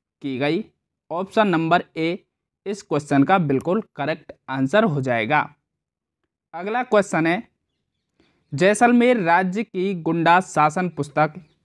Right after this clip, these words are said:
किसने लिखी? ऑप्शन ए समर्थन दास, सीताराम लालस, डॉक्टर सुतेंद्र,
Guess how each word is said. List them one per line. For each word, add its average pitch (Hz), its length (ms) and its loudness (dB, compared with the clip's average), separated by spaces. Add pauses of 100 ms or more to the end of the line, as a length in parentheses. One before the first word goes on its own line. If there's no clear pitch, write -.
किसने 156 380 2
लिखी? 147 680 4 (960)
ऑप्शन 165 380 0
ए 165 260 -2 (280)
समर्थन 170 600 2
दास, 151 440 2 (460)
सीताराम 175 640 2
लालस, 147 580 -2 (400)
डॉक्टर 165 420 -2
सुतेंद्र, 175 640 0